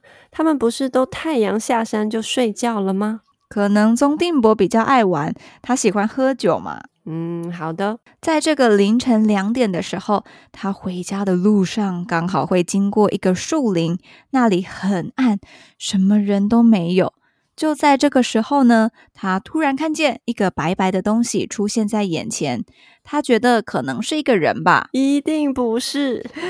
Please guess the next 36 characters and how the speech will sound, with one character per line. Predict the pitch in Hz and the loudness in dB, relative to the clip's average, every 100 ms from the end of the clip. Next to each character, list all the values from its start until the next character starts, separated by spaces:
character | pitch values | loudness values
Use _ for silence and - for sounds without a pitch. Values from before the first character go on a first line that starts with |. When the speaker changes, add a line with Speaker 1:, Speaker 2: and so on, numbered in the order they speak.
| 349 - | -10 0
Speaker 2:
可 | 233 185 | 4 4
是 | 185 302 302 | 2 2 4
呢， | 262 240 240 - _ | 6 6 2 -8 _
当 | - 233 | -2 0
他 | 254 | 0
靠 | 254 - 294 | -2 0 0
近 | 262 277 220 | 0 -2 -2
一 | |
看， | 196 - 233 | -4 0 0
他 | 220 247 | 2 0
发 | 254 262 | 2 0
现 | 269 285 247 | 4 4 4
这 | 359 | 2
好 | 294 | 0
像 | 262 349 320 | 2 0 0
不 | 269 | -2
是 | 277 - 370 311 | -2 2 4 8
人， | 247 240 - - _ | 8 6 0 -16 _
所 | - 208 | 0 0
以 | |
他 | 202 220 | 2 -2
很 | 214 196 | 0 0
紧 | 247 185 | 2 2
张 | 220 233 | 4 6
地 | 233 | 6
问 | 233 247 - - - _ _ _ _ | 8 8 6 -4 -20 _ _ _ _
：“你， | - 208 - _ _ - | -4 -4 -4 _ _ -16
你 | - 226 | 0 2
是 | 226 277 | 4 2
谁？” | 247 - - 233 226 _ _ _ _ _ _ _ | -2 -2 0 0 -2 _ _ _ _ _ _ _
Speaker 1:
“我 | - 202 196 185 180 | -6 -2 0 -2 -4
是 | 175 - 247 233 214 | -6 -4 0 0 -2
鬼， | - 196 170 156 156 170 - - _ | -2 -2 0 -2 -4 -6 -10 -20 _
你 | 190 185 165 156 | 0 2 0 -4
是 | - 226 220 202 | -4 -2 0 -2
谁？” | - 175 170 170 175 185 | -4 -4 -2 -4 -4 -8